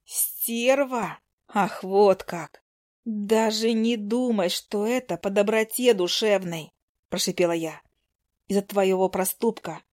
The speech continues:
я могу оказаться в немилости у Дайша, а мне это не надо. Если ты знаешь, откуда я,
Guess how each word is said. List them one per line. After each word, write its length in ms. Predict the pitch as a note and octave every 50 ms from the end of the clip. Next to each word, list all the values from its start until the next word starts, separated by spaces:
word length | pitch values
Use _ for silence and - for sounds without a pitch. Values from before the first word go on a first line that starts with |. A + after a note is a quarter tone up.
| _ _ _
я 160 | A3 G#3+ G#3+
могу 260 | G#3+ G#3 G#3+ G3+ G3
оказаться 640 | F#3+ F#3+ - G3+ G3+ G3 G3+ G#3 G3+ G3 - - F#3
в 40 | F3+
немилости 640 | F#3+ G3 G3+ G#3 G#3+ A3 G#3+ F#3 F3 - - - F#3+ -
у 140 | - A#3+ A#3
Дайша, 640 | G#3+ G#3+ G#3 F#3 E3 D#3 D#3 - - E3 D#3 D#3 - _ _ _ _ _ _ _
а 180 | _ A3 G#3+ G#3+
мне 320 | G#3 G#3 G#3 G#3 G#3 G#3
это 160 | G#3 - G#3+ A3
не 140 | A3 A3+
надо. 520 | A#3 A3+ A3 G3+ F#3+ F3 D#3+ D#3+ D#3 D#3 - _ _ _ _ _ _ _ _ _ _
Если 340 | - F3 F3+ - - G3+ G3
ты 220 | - - G3 E3+
знаешь, 460 | E3+ F3 G3 G3 F#3+ F#3 F3 E3+ - -
откуда 480 | - F#3 - - - G#3+ G#3+ G3 F3+ F3
я, 280 | D#3+ D#3 D3 C#3+ -